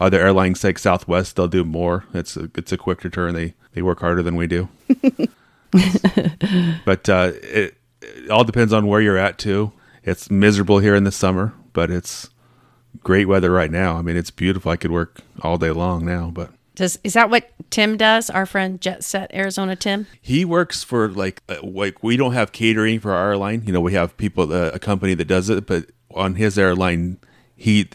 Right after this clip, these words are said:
Speaker 1: their own company does it. So he, when the plane pulls in, he, he's the one that s-, loads all the snacks up and takes the garbage off. So that's what he does. I think they call
Speaker 2: Commissary.
Speaker 1: it,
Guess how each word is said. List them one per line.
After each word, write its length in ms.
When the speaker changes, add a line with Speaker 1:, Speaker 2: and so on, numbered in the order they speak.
Speaker 1:
their 220
own 160
company 380
does 240
it. 120
So 180
he, 240
when 160
the 80
plane 260
pulls 300
in, 240
he, 180
he's 160
the 100
one 200
that 260
s-, 240
loads 260
all 120
the 100
snacks 420
up 160
and 80
takes 200
the 60
garbage 380
off. 180
So 120
that's 180
what 100
he 140
does. 320
I 100
think 180
they 60
call 40
Speaker 2:
Commissary. 180
Speaker 1:
it, 40